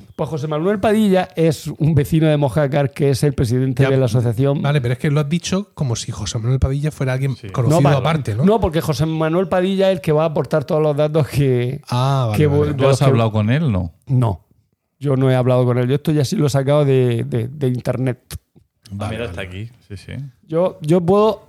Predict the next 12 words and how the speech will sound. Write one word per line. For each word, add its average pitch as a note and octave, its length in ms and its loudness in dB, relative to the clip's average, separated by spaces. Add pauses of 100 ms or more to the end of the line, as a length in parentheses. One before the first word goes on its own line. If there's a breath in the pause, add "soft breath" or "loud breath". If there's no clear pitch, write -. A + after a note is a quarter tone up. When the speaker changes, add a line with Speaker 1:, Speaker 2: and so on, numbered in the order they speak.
(140)
Speaker 1:
hay E3+ 120 4
más F#3 220 2
cosas F3+ 240 2
que - 100 -2
puedo C#3 200 4
aportar D#3 680 0
de A#2 440 -6
Speaker 2:
A A#2 140 -6
ver. G#2+ 180 -4 (100)
Speaker 1:
Míralo, F3+ 480 2
el C3+ 80 2
hombre. C#3 400 0